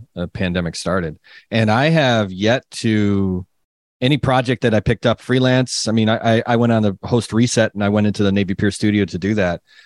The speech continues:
But since then, I've done a s-, number of projects, the Madigan podcast and the, uh, and the Axios newsletter, and working for Axios Today, which is the national podcast, from this desk. And, you know, that has changed the world. The technology for us to be able to do this,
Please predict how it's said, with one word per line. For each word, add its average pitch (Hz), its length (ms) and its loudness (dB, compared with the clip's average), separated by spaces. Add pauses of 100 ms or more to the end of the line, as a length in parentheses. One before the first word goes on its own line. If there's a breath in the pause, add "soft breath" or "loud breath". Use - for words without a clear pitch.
But 107 160 0
since 147 240 -2
then, 135 180 2
I've 127 120 2
done 135 160 2
a 123 40 2
s-, - 140 -4
number 120 260 2
of 107 60 -2
projects, 95 440 -2
the 101 80 -4
Madigan 98 420 0
podcast 101 640 -2
and 92 220 -2
the, 90 300 0
uh, 87 260 0
and 98 120 -2
the 90 60 -2
Axios 101 480 -4
newsletter, 107 320 2
and 98 100 0
working 113 280 0
for - 100 -6
Axios 107 420 -4
Today, 98 540 -2 (220)
which - 160 -4
is 95 100 -8
the 104 80 -2
national 98 400 -2
podcast, 104 480 -4 (240)
from 120 300 0
this 113 180 0
desk. - 460 -2 (600 soft breath)
And, 120 380 2 (360)
you 131 120 2
know, 120 140 4
that 123 280 2
has 127 180 0
changed 120 340 0
the 104 80 0
world. 92 460 2
The 92 80 -6
technology 113 720 0
for 110 180 0
us 120 140 0
to 113 60 -8
be 107 100 4
able 101 140 2
to 95 60 -2
do 92 160 0
this, 113 420 0